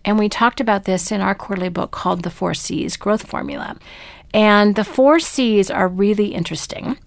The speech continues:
Number one is commitment. So you have to make this commitment to not be comfortable. You have to make this commitment to growth, a commitment to not knowing, <laughs> which for the, almost the higher you get on the learning curve, the harder it is to actually do this.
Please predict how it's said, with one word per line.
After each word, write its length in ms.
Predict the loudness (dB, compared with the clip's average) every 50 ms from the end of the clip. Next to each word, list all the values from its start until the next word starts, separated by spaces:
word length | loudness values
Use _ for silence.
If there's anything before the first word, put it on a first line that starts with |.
| _ -20 -20 -20 _ -20 -4 2
Number 280 | 4 4 6 6 6 6
one 220 | 6 4 2 2
is 120 | 0 -2 -2
commitment. 500 | -2 0 0 0 2 0 0 -2 -2 -4
So 120 | -4 -2
you 80 | -2 -2
have 140 | -2 -4
to 100 | -2 0
make 160 | 0 0 0 0
this 160 | -2 -4 -4
commitment 880 | -4 -2 0 2 4 4 4 4 2 0 -2 -4 -4 -6 -8 -10 -12 -14 -18 -20 -20 -20 -20 -16 -14 -6
to 100 | -2 0
not 400 | 2 2 4 2 0 -2 -4 -6
be 100 | -6 -6
comfortable. 520 | -4 -4 -4 -6 -4 -6 -8 -8 -8 -8 -8
You 120 | -6 -6
have 100 | -6 -6
to 100 | -2 -2
make 160 | -2 -2 -2
this 160 | -4 -6 -6
commitment 640 | -6 -6 -4 -2 0 0 0 0 0 -2 -2 -2 -4
to 120 | -8 -10 -8
growth, 580 | -6 -4 -4 -4 -4 -8 -12 -16 -18 -18 -18 -18 -18 -18 -18 -18 -20 -18 -18
a 60 | -14
commitment 520 | -10 -4 0 0 2 2 2 0 0 0 -2
to 220 | -2 0 0 0 2
not 300 | 2 2 0 0 -2 -2
knowing, 360 | -2 -2 -2 -2 -2 -4 -4 -6 -6 -8 -10
<laughs> 180 | -14 -18 -14 -4
which 300 | 0 0 0 0 -2 -6 -10 -12 -14 -14 -16 -20 -20 -18
for 160 | -6 -4 0
the, 200 | 0 2 0 0 -4 -10 -10 -2
almost 380 | 2 4 4 4 4 2 2 0
the 100 | 0 0
higher 420 | 0 0 2 2 4 4 4 4
you 200 | 2 2 2 0
get 200 | 0 2 2 2
on 120 | 2 2 2
the 80 | 0
learning 300 | 0 0 0 0 0 0
curve, 380 | -2 -2 0 2 4 4 2 2
the 120 | -2 -6 -6
harder 480 | -6 -2 0 2 2 4 4 4 2
it 100 | 2 0
is 260 | 0 -2 -2 -2 -4 -6
to 160 | -8 -4 -2
actually 320 | 0 0 0 0 -2 -2 -2
do 160 | -2 -4 -4
this. 320 | -4 -6 -6 -6 -8 -8